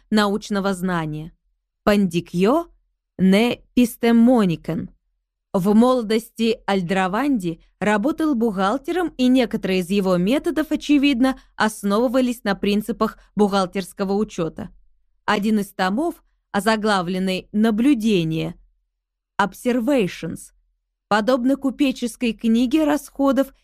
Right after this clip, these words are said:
использовался для заметок, которые он записывал в том порядке, в котором формулировал их, на основе чтения или практических наблюдений. Когда Альдраванди был уверен, что сделанное наблюдение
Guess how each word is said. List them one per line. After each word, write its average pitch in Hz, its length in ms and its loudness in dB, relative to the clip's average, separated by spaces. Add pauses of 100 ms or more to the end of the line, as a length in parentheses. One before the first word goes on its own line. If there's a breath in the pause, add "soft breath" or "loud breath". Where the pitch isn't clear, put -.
(140)
использовался 220 920 0
для 202 200 0
заметок, 196 640 0 (260)
которые 220 400 0
он 190 140 0
записывал 214 580 -2
в 196 80 -6
том 269 240 0
порядке, 190 640 -4 (240)
в - 20 -20
котором 269 400 -2
формулировал 233 720 0
их, - 380 -8 (420)
на 220 180 4
основе 196 580 -4
чтения 285 560 -2
или 202 240 0
практических 196 720 -6
наблюдений. 170 800 -4 (760)
Когда 202 380 0
Альдраванди 202 720 0
был 190 280 -2
уверен, 226 600 0
что 202 240 -4
сделанное 190 520 0
наблюдение 185 880 0